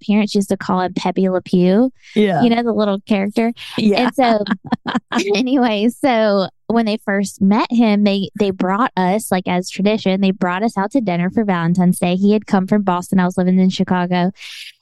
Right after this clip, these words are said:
Speaker 1: And we were out to dinner, and y'all, he had, like, no money at this time. He had just moved from Italy. He had,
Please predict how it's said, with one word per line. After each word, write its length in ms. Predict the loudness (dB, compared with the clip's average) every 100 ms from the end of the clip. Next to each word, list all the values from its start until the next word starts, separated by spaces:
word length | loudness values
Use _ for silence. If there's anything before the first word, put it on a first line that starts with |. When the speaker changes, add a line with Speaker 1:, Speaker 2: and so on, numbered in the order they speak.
| _ 2
Speaker 1:
And 380 | 4 4 4
we 160 | 4 4
were 140 | 2 0
out 220 | -4 -4
to 120 | -4
dinner, 420 | -2 0 2 0
and 220 | 2 2 2
y'all, 460 | 2 0 0 -2 -8 -20 _ _ _
he 360 | -6 0 2 4
had, 160 | 2 2
like, 180 | 0
no 560 | 2 2 4 2 2 2
money 460 | 0 -2 -2 -4 -8 -8
at 160 | -6
this 140 | -4 -4
time. 180 | -2
He 120 | 0 0
had 100 | 0
just 300 | -2 0 0
moved 180 | 0 0
from 140 | -2
Italy. 360 | -2 -2 0 0
He 80 |
had, 140 | 0